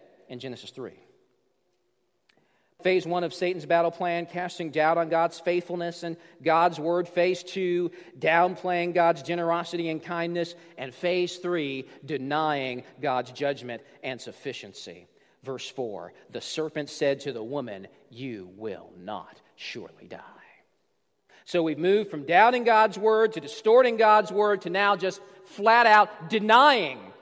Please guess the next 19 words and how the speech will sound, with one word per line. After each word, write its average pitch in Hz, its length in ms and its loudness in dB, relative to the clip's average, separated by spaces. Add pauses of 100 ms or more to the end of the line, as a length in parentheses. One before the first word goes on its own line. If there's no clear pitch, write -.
(200)
God's 175 380 4
word. 143 480 -4 (380)
And, 208 220 -2 (140)
and 214 80 0
it's 214 120 -2
interesting, 247 520 -4 (280)
the 190 180 2
first 262 640 2
doctrine 214 680 4
to 202 120 -2
be 202 160 -4
boldly 269 640 6
denied 226 560 4
in 196 80 2
recorded 254 440 2
history 185 720 -2 (360)
is 156 180 -4
the 110 140 -10
doctrine 131 840 -10